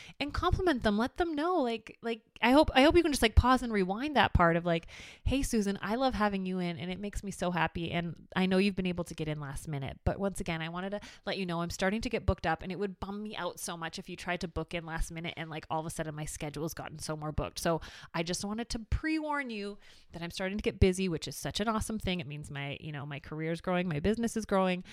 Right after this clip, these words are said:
but I want you to stay along on the journey. So I would love to get you booked in, and I'm actually having, um, a, a draw or a giveaway. So anyone who gets pre-booked this month,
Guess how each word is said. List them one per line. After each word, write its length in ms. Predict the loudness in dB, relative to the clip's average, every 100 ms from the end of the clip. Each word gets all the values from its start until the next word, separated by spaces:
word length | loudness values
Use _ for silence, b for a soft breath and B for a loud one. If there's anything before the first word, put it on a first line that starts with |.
| B B B
but 80 | 6
I 100 | 6
want 160 | 4
you 80 | 2
to 80 | 2
stay 180 | 2 2
along 240 | 2 0
on 60 | -2
the 80 | -6
journey. 320 | -6 -8 -8
So 320 | -4 0 0 2
I 100 | 2
would 180 | 2
love 160 | 0 -4
to 80 | -4
get 120 | -2
you 100 | 0
booked 240 | 0 0 -2
in, 120 | -2
and 80 | -2
I'm 140 | -4 -2
actually 640 | -2 0 -2 -2 -2 -4 -6 B B
having, 540 | -6 -4 0 -2 -2 -6
um, 500 | -4 -4 -6 -8 -10 -4
a, 540 | -2 0 0 0 0 0
a 100 | -2
draw 360 | 2 4 6 6
or 140 | 4
a 60 | 2
giveaway. 340 | 4 4 4
So 140 | 2
anyone 340 | 0 2 2 2
who 160 | 2
gets 200 | 2 0
pre-booked 500 | 4 6 6 4 2
this 220 | 0 0 0
month, 440 | 2 2 0